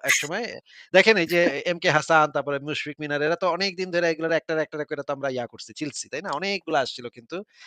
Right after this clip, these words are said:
তানভীর, তারপরে এরকম অনেকগুলো একটার পর একটা আসছে।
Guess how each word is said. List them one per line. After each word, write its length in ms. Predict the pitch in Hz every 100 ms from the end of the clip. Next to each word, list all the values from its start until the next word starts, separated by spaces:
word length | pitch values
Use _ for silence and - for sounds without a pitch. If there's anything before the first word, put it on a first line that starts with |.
| -
তানভীর, 520 | 156 160 151 151 139 _ _
তারপরে 200 | 143 156
এরকম 220 | 165 175
অনেকগুলো 300 | 196 208 190
একটার 220 | 170 165
পর 120 | 156
একটা 160 | 147 -
আসছে। 340 | 110 - -